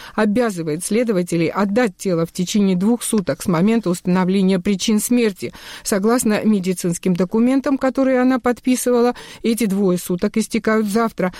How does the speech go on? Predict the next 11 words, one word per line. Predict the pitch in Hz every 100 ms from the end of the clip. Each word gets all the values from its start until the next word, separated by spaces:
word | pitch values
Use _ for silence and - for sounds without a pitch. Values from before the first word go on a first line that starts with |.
| -
Она | 190 202 190 135
настаивает | 214 220 - 220 180 170 170 175
на | 208 202
том, | 190 240 262 254 -
чтобы | - 226 180 190
власти | 185 208 202 185 -
дали | 180 185 170 165
провести | 170 214 185 185 -
похороны | 202 262 233 254 240 247
и | 226
панихиду | 247 233 240 - 240 220